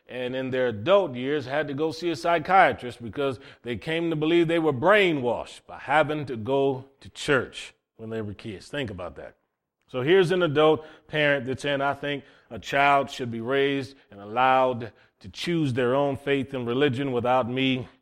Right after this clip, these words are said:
being influential in that way at all. And then I always ask the question like this, "Okay, so when, when your kids were getting to where they could start pick out items of clothing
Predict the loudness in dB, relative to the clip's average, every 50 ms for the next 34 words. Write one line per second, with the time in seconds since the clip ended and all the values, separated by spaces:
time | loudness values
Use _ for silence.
0 | _ _ _ _ _ _ _ _ _ _ _ -16 -10 -6 -2 -2 0 0 0 -2
1 | -2 -4 -4 -4 -4 -4 -4 -6 -6 -4 -4 -4 -4 -8 -12 -20 -20 -16 -8 -6
2 | -4 0 2 2 2 2 0 0 0 2 2 4 6 8 8 8 8 6 4 2
3 | 2 0 0 0 0 2 4 6 8 10 8 8 8 6 4 4 4 4 4 2
4 | 0 -4 -6 -2 0 0 0 0 -2 -6 -2 0 0 0 0 0 -2 0 2 2
5 | 0 0 0 2 2 2 2 0 -4 -10 -20 -16 -8 -2 0 0 0 0 0 -2
6 | -4 -4 -6 -6 -6 -4 -4 -2 0 2 4 4 4 2 -2 -8 -6 -2 0 0
7 | 0 0 -2 -2 -2 -4 -2 -2 0 0 0 -2 -2 -4 -4 -4 -4 -2 0 2
8 | 4 6 6 4 4 0 -8 -20 -18 _ -2 0 0 0 -2 -6 -10 -4 0 0
9 | 0 0 0 -4 -6 -4 -2 2 2 2 2 0 -4 -12 -20 _ -4 -2 0 0
10 | 0 -2 -4 -4 -6 -6 -8 -8 -6 2 6 6 6 6 6 2 -6 -12 -20